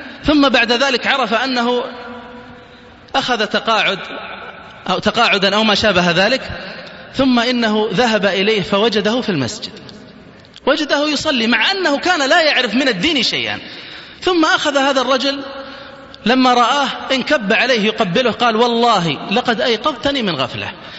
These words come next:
هذه الكلمة التي قلتها، قلتها لي يقول: "مكثت أفكر فيها يومي كله، الحساب يوم الحساب، أنا أدور على الناس"، يقول، "وآخذ منهم البطاقات،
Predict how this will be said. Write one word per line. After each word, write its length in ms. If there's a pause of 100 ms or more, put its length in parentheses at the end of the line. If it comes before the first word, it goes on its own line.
(120)
هذه 280
الكلمة 440
التي 220
قلتها، 460
قلتها 560
لي 220 (520)
يقول: 280
"مكثت 400
أفكر 560
فيها 300
يومي 420
كله، 400 (300)
الحساب 600
يوم 200
الحساب، 420 (280)
أنا 180
أدور 440
على 200
الناس"، 400
يقول، 300
"وآخذ 360
منهم 260
البطاقات، 680